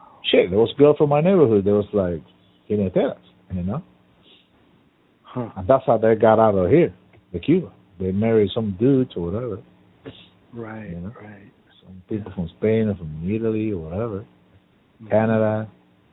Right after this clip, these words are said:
Speaker 1: But that's how it was. But Castro keeps saying, "Oh, there's no prostitution here." I'm like, "What is that?" And you just drive, you just drive by the Malecon, whatever, with the, that big next to the ocean, and you see them over there just waiting for you,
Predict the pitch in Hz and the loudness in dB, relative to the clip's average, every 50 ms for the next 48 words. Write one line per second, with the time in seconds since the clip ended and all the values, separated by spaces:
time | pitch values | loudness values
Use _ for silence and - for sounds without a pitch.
0 | _ _ _ _ _ _ _ _ _ _ _ _ _ _ _ _ _ _ _ - | _ _ _ _ _ _ _ _ _ _ _ _ _ _ _ _ _ _ _ -8
1 | 90 90 85 80 80 98 127 160 - - - 80 78 78 87 147 - - - - | -6 -6 -6 -4 -2 -2 -2 -2 0 -2 -2 -2 -2 -2 -2 -4 -4 -6 -8 -14
2 | - - _ - 104 98 - - 92 - - - 104 - - 110 95 - - 117 | -20 -20 _ -4 -2 0 2 2 2 2 2 -2 -2 0 0 -2 2 4 6 8
3 | 113 120 131 160 208 214 208 208 202 156 175 202 196 175 196 196 185 - - 185 | 8 8 8 8 8 8 8 8 6 6 6 6 6 6 6 4 4 4 0 -4
4 | 175 208 214 208 - - 170 147 131 113 110 104 95 82 67 69 80 87 95 92 | -4 -2 -2 0 2 2 2 2 2 2 0 0 -2 -4 -6 -10 -10 -8 -4 -4
5 | 92 87 82 82 _ _ _ _ - 98 110 127 143 131 123 113 - - - - | -2 -4 -4 -6 _ _ _ _ -6 -2 0 0 2 2 2 2 2 0 -2 -8
6 | 85 95 95 95 107 107 104 - - - 110 - - - 123 123 120 117 113 - | -12 -10 -6 -6 -6 -6 -6 -8 -10 -10 -10 -8 2 4 6 8 8 6 4 0
7 | _ _ _ _ _ _ _ _ _ _ _ _ _ _ _ _ _ _ _ - | _ _ _ _ _ _ _ _ _ _ _ _ _ _ _ _ _ _ _ -4
8 | 117 104 - - 107 - - - 123 123 127 123 120 120 117 110 113 107 110 117 | -2 -2 -2 -2 -4 -2 2 4 4 6 6 6 4 4 6 6 4 6 6 6
9 | 117 117 113 101 - 127 131 131 131 127 123 123 127 135 139 139 135 127 120 113 | 4 4 4 2 2 2 2 2 2 2 4 6 6 6 6 6 6 4 2 2
10 | 104 107 107 107 104 101 101 98 107 110 110 110 - 117 113 113 - _ _ _ | 2 2 2 2 2 2 2 0 0 -2 -2 0 0 -2 -2 -2 -6 _ _ _
11 | _ _ - 107 110 107 - - 117 110 104 107 113 123 120 - - 131 123 113 | _ _ -8 -6 -6 -6 -6 -4 -2 0 2 2 2 2 0 -2 -6 -8 -6 -6
12 | 104 107 107 104 - 131 123 127 120 120 120 120 120 120 139 151 143 - - 120 | -6 -6 -6 -4 -4 -4 -2 -2 -2 -2 -4 -2 -2 0 0 -2 -4 -6 -10 -6
13 | - 135 135 131 123 123 - 143 175 190 165 | -4 -2 -2 -2 -2 -4 -6 -6 -6 -8 -10